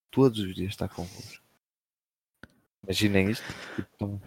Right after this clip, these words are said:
três ou quatro semanas com essa pessoa, num grupo de amigos. E ele tá todos os dias convosco,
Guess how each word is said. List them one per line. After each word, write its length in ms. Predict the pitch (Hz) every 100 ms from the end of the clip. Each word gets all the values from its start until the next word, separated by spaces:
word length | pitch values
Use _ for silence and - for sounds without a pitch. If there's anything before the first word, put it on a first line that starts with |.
| -
três 220 | 104 120
ou 60 | 113
quatro 220 | 110 -
semanas 300 | - 117 -
com 100 | -
essa 160 | 113 -
pessoa, 220 | - - - - - - - - - _ _ _ _ _ _ -
num 160 | 92
grupo 300 | 90 90 -
de 60 | 82
amigos. 300 | 80 64 - - _ _ _ _
E 60 | 95
ele 100 | 92
tá 160 | - 98
todos 280 | - 120
os 60 | 110
dias 160 | 101 -
convosco, 440 | 90 98 104 -